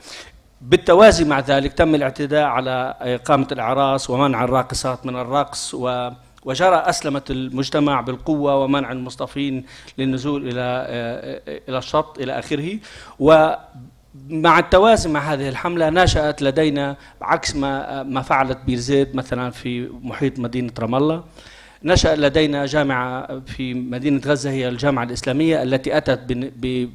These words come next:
ب-، بمنظومة مغايرة تماما، وهي منظومة تقوم على منع الاختلاط والاستخفاف بكل، آه، مكونات الثقافة، آه، الأساسية واقتصارها على شكل معين من، آه،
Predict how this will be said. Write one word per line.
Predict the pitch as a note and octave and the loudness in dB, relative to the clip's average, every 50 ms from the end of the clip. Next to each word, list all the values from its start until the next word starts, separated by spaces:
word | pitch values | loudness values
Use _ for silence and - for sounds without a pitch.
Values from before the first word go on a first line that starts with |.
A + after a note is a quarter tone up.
| - | -12
ب-، | - B2 B2 B2+ B2 C3 - | -10 -10 -8 -8 -10 -12 -12
بمنظومة | C3 B2+ B2+ B2 A#2+ B2 B2+ C3+ C3 E3 F3+ E3 D3 C3 | -14 -12 -10 -6 -4 -2 -2 -2 0 0 2 2 2 2
مغايرة | C3 C3 C3+ D3 C#3+ C3+ B2+ C3 | 2 4 6 6 6 6 4 2
تماما، | B2 - B2 B2 C3+ D3+ E3+ F3+ F#3+ G#3+ G#3+ - _ _ _ _ _ _ _ _ _ _ - - - | 0 0 0 0 0 0 0 0 -2 -4 -8 -12 _ _ _ _ _ _ _ _ _ _ -6 -6 -2
وهي | C3 C#3+ C3+ C3 C3 B2+ | 2 2 2 4 2 0
منظومة | B2+ C3 B2+ C3+ C#3+ C#3 C3+ | 0 -2 -2 -2 -2 -2 -2
تقوم | B2+ - B2+ - C#3+ C#3 C3 B2 | -4 -6 -6 -2 -2 0 0 0
على | G#2+ A#2+ B2 | -2 -2 -2
منع | A#2+ B2+ C3 B2+ A2+ | -2 -2 -2 -2 -2
الاختلاط | B2+ B2 B2 - - - C3+ C#3 D3+ D3+ D3+ C#3+ - - - - - - - - | -4 -4 -6 -12 -8 -8 -4 -2 0 0 0 -2 -6 -14 -20 -20 -20 -20 -10 -2
والاستخفاف | C3 C3 B2+ C3+ A#2+ - - - - - - F3 E3+ E3 E3 D#3 - - - - | -2 -2 0 0 -4 4 4 4 4 4 0 2 4 4 4 2 2 -4 -6 -6
بكل، | C3+ C3 - - D#3+ D3+ D3 C#3+ C#3 C3+ C3+ B2 - | -6 -6 -2 -2 0 2 2 2 0 -2 -4 -6 -6
آه، | B2 B2 A#2+ | -6 -4 -4
مكونات | A#2 A#2 A#2+ - C#3 B2+ C3 C3+ C#3 C#3+ C#3 B2+ - - - | -4 -6 -6 -4 -4 -4 -2 -2 -2 -2 -2 -4 -6 -10 -20
الثقافة، | - - - A#2+ - C#3+ C3+ B2+ A#2+ - B2 A#2+ B2+ B2 A#2+ - - - - - - - - | -18 -12 -12 -10 -4 -4 -4 -4 -4 -6 -6 -6 -6 -8 -10 -14 -20 -20 -20 -20 -20 -16 -10
آه، | A#2+ A#2 A#2 A2+ A#2 A#2 | -6 -6 -4 -4 -6 -8
الأساسية | A#2 - - C3 - C3+ B2 A#2+ - E3 D#3+ | -8 -10 -8 -8 -6 -6 -6 -4 0 2 2
واقتصارها | D3 C#3 B2+ - - D3 - - F3+ E3 D3+ C#3+ | 2 2 0 -2 -4 -4 0 2 2 2 2 0
على | C3+ A#2 A#2+ B2 B2+ | -2 -4 -4 -2 0
شكل | - - C#3 - - B2 | 0 -2 -2 -2 -4 -6
معين | A#2+ A#2+ A2 B2 B2+ B2 B2 B2 B2+ B2+ A#2+ - - - - - - | -4 -2 -2 -2 -2 -2 -4 -4 -6 -6 -8 -8 -16 -18 -20 -12 -4
من، | A#2 B2 B2+ B2 B2 A#2+ A#2+ | -4 -2 0 0 0 -2 -2
آه، | A#2+ | -4